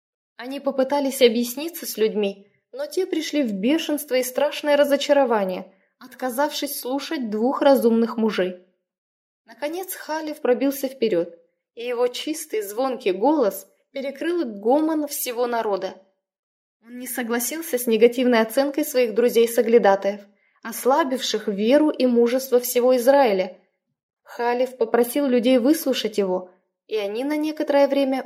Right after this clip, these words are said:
прекратили свой ропот. Халев стал говорить о земле, в которой побывал, и сказал: «Пойдём и завладеем ею,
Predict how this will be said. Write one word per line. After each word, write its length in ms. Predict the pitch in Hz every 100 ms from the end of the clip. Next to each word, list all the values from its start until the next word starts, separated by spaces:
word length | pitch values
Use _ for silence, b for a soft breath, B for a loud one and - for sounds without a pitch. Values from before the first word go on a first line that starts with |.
| -
прекратили 580 | 285 302 339 330 233 226
свой 280 | - 233 220
ропот. 420 | 185 180 - - _ _ _ _ _ _ _ _
Халев 420 | - 320 294 285
стал 280 | - 294 254
говорить 380 | 247 247 285
о 40 | 254
земле, 440 | 214 226 233 285
в 100 | 302
которой 340 | 226 233 269 277
побывал, 720 | 277 226 262 214 180 190 - _ _ _
и 80 | 247
сказал: 680 | - 285 226 202 185 - _ _ _ _
«Пойдём 540 | 240 233 190 294 277
и 180 | 202 226
завладеем 680 | 214 247 269 277 262 311 233
ею, 560 | 208 226 208 190 -